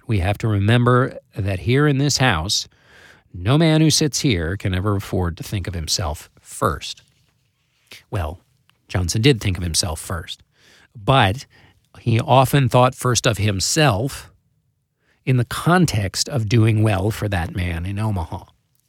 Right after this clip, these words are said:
And it's that, it's not that presidents are without ambition. It's not that presidents don't seek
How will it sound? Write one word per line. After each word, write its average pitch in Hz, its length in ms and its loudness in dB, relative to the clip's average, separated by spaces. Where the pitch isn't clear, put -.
And 98 180 -8
it's 98 200 -8
that, 180 240 0
it's - 220 -4
not 180 160 -2
that 190 100 2
presidents 170 480 2
are 170 60 4
without 156 320 4
ambition. 87 460 -4
It's 104 120 -8
not 127 200 -4
that 165 120 -4
presidents 160 480 2
don't 160 240 0
seek 156 360 2